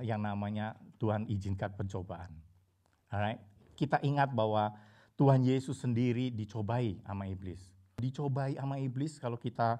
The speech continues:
buka di Matius empat ayat satu, kita buka di Matius empat ayat satu, ayat, uh, uh, di, di Alkitab saudara, nggak usah dibacakan, tapi kita buka aja di Matius empat ayat satu itu tentang pencobaan iblis terhadap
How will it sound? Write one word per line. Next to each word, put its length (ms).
buka 160
di 160
Matius 400
empat 400
ayat 160
satu, 400
kita 160
buka 240
di 160
Matius 240
empat 240
ayat 60
satu, 160
ayat, 320
uh, 400
uh, 160
di, 240
di 140
Alkitab 400
saudara, 560
nggak 160
usah 160
dibacakan, 640
tapi 240
kita 240
buka 320
aja 320
di 160
Matius 320
empat 320
ayat 80
satu 320
itu 160
tentang 400
pencobaan 720
iblis 720
terhadap 320